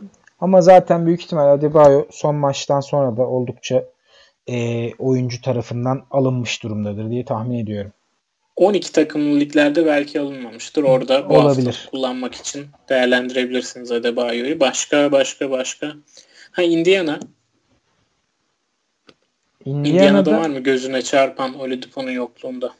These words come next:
Speaker 1: Abi Oladipo'nun sakatlığının uzun sürebileceği konuşuluyor. Hani Tyreek Evans'tan yana değil de ben Corey Joseph ve Darren Collison noktasında biraz daha yükseğim ama Darren Collison zaten geçtiğimiz hafta muhteşem oynadı.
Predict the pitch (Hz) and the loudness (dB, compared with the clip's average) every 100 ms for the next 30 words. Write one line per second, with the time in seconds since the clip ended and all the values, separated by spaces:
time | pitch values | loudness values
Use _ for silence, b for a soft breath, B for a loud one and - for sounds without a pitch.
0 | _ - 135 165 175 170 165 - 190 180 | _ -6 0 2 4 4 0 0 0 4
1 | 180 180 180 185 190 190 147 175 180 180 | 2 6 4 4 0 2 0 -2 0 2
2 | 180 180 170 202 214 185 147 - 143 190 | 4 4 4 2 4 0 0 -2 2 4
3 | 262 285 _ - 175 170 175 - _ _ | 4 0 _ -8 -2 0 0 -4 _ _
4 | _ - 190 190 196 - 196 196 196 - | _ 6 8 8 6 4 6 6 2 -2
5 | - 196 196 196 190 190 247 233 180 165 | 0 4 6 8 6 6 4 4 4 4
6 | 170 175 - 190 202 202 190 196 202 196 | 2 -2 2 4 6 6 6 4 2 4
7 | 170 175 180 190 185 170 - 135 _ b | 6 6 4 4 2 2 -4 -6 _ b
8 | b b b - 143 135 - 135 - 135 | b b b -4 -2 -2 -6 -14 -4 0
9 | 131 135 131 120 131 127 131 240 220 143 | 4 4 2 2 2 0 -2 0 2 4
10 | 160 175 190 180 - 175 180 180 160 156 | 4 4 4 2 4 6 6 6 0 0
11 | 156 175 165 135 135 139 - 175 202 196 | -2 -2 -2 -2 -6 -4 -4 -2 2 4
12 | 180 180 208 214 | 4 4 0 -6